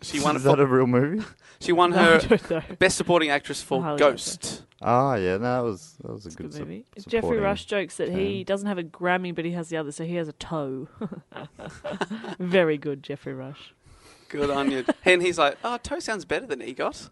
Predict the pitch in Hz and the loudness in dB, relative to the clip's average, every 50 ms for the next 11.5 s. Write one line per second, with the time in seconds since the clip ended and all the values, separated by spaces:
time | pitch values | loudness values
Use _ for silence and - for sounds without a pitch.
0 | _ _ 226 240 262 214 165 151 - - 220 269 277 - 202 240 269 - - 160 | _ _ 2 4 4 4 2 2 -4 -8 -4 -4 -2 -2 0 0 0 2 4 2
1 | 180 165 208 175 175 175 180 180 185 175 175 175 _ _ - 180 185 185 185 - | 2 2 0 0 0 0 0 0 -2 -4 -4 -6 _ _ -4 -4 -4 -4 -6 -4
2 | 170 190 196 202 208 202 175 165 160 - - - - - 180 160 - 285 247 - | -4 -4 -4 -6 -10 -12 -14 -18 -20 -20 -18 -16 -4 2 2 2 2 2 0 -2
3 | - - - - - - - - - - - - _ _ _ _ _ _ 175 185 | 0 -2 -2 -2 2 2 2 2 0 -2 -12 -20 _ _ _ _ _ _ 2 6
4 | 214 262 277 - - - 190 190 196 170 160 165 160 147 147 147 139 147 143 139 | 6 4 4 2 -2 -2 -2 -2 -2 -6 -4 -4 -4 -4 -4 -4 -2 -2 -2 -4
5 | - 143 131 139 139 135 120 127 135 - - 135 - - - - 127 120 117 113 | -4 -8 -6 -6 -6 -6 -6 -8 -8 -8 -12 -12 -12 -12 -10 -10 -8 -6 -6 -6
6 | - - 123 151 147 131 135 - - _ - - 143 131 127 123 - - 208 240 | -8 -6 0 2 2 2 2 -2 -8 _ -14 -14 -12 -12 -12 -12 -10 -8 -2 -2
7 | 220 220 - 170 147 131 131 - - 127 135 160 - - - - _ - - 196 | -2 -2 -2 -8 -10 -10 -6 -6 -4 -4 -4 -4 -8 -12 -20 -20 _ -12 -8 -6
8 | 202 - - 214 208 - 202 - - _ _ 160 160 165 165 - - - _ _ | -6 0 0 0 2 2 -2 -2 -2 _ _ 0 0 0 -2 -6 -14 -14 _ _
9 | _ _ _ _ - 156 143 147 143 135 - - 160 151 147 139 135 131 131 120 | _ _ _ _ -8 -6 -4 -4 -6 -6 -2 0 0 0 0 0 -4 -6 -6 -8
10 | - 143 143 127 120 123 - - - - 156 156 156 156 147 139 135 127 - 131 | -10 -10 -8 -8 -8 -8 -10 -14 -10 -8 -6 -6 -6 -6 -6 -6 -8 -6 -6 -6
11 | 135 139 - - 95 95 90 - 165 | -6 -6 -6 -6 -6 -6 -6 -6 -8